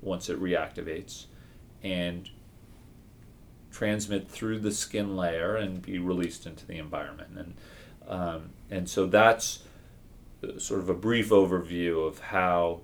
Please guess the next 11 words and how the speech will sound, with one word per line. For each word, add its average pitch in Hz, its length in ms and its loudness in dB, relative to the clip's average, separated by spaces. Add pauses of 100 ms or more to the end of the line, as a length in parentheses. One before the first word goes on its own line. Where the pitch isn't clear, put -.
(120)
uh, - 220 -4
what 107 360 10
shedding 92 400 4
is 80 400 -4
and, 85 260 -12
and 85 160 -10
how 85 200 -2
it 80 100 -8
works. 76 500 -8 (520)
And, 95 460 -2 (760)
uh, - 280 -4